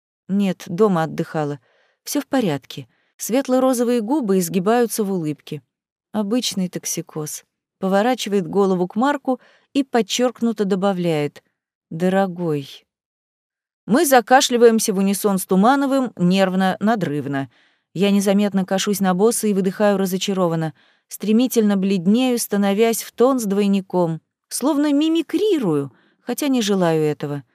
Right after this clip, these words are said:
Так ужасно быть чьей-то копией. А сейчас я именно так и выгляжу.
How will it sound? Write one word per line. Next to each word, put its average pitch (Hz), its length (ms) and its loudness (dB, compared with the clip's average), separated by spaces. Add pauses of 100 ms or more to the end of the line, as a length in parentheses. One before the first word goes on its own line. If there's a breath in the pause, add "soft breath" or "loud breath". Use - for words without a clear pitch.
(420)
Так - 200 -16
ужасно 170 520 -2
быть 156 200 -6
чьей-то 185 600 -4
копией. 147 720 -6 (420)
А 165 80 -6
сейчас 262 840 2 (240)
я 220 340 4
именно 277 520 4
так 311 340 0
и 330 60 2
выгляжу. 160 720 -2